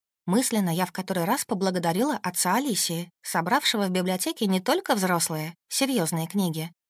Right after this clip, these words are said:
но и самые простые пособия. Убрав чистую и выпотрошенную курицу в вечный ящик, я поняла, что не знаю, как принято кормить прислугу.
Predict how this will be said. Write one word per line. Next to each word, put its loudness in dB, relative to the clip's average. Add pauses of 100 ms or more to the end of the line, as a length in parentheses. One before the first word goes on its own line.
(120)
но 2
и 2
самые 2
простые -2
пособия. -4 (640)
Убрав 2
чистую -2
и 0
выпотрошенную 0
курицу 0
в -2
вечный 0
ящик, -2 (100)
я 0
поняла, 2
что 2
не 2
знаю, 0
как 0
принято 0
кормить 2
прислугу. 0